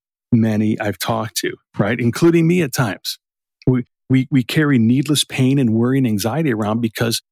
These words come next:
we lose sight of the person that we should be really focusing on, the faithful one, Jesus, who brings us that peace over and over and over again.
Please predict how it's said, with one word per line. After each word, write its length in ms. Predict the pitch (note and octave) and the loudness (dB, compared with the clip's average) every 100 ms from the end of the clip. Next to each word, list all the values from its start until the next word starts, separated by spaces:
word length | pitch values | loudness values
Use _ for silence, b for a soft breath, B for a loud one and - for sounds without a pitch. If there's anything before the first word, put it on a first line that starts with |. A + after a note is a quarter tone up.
| _ _ _ C#3 | _ _ _ 2
we 100 | B2+ | 4
lose 300 | C3 B2 - | 4 4 2
sight 480 | - E3 B2+ A#2 _ _ _ _ _ - | 0 -2 -2 -6 _ _ _ _ _ -2
of 120 | A#2 | -2
the 100 | A2+ | -2
person 640 | - E3 D3+ A#2 G#2+ A2+ | -2 -2 0 -2 0 0
that 160 | G2+ - A#2 | -2 -2 0
we 120 | B2 | 0
should 240 | - G#2+ | 0 -2
be 100 | A2 | -2
really 240 | G#2+ B2+ A2 | 0 0 -2
focusing 560 | - A2+ - - A2+ | -2 -4 -4 -4 -2
on, 160 | D3 G2+ _ _ _ _ - | -4 -6 _ _ _ _ -4
the 80 | |
faithful 380 | - D#3 C#3+ G#2+ | 0 0 -2 -6
one, 180 | F#2 - _ - B2 | -8 -14 _ -4 -2
Jesus, 680 | - C#3 C#3 - - - - | 0 0 -2 -4 -8 -6 -2
who 100 | A#2+ | 0
brings 400 | A#2+ B2 C3+ A#2 | 0 0 0 0
us 280 | G#2+ - - _ _ _ _ - | -4 -6 -8 _ _ _ _ -2
that 380 | G#2+ A2 A2+ | 0 -2 -4
peace 500 | - A#2 G2 - - - _ _ _ _ - | -6 -4 -4 -4 -8 -10 _ _ _ _ -2
over 520 | A#2 G#2+ G#2 G#2 G2+ - | 0 0 -2 -4 -6 -4
and 100 | A2+ | -2
over 300 | G#2 F#2+ G2+ | -2 -2 -2
and 100 | G2 | -2
over 220 | F#2 G2 | -2 -4
again. 320 | F#2+ F2+ E2 | -4 -8 -10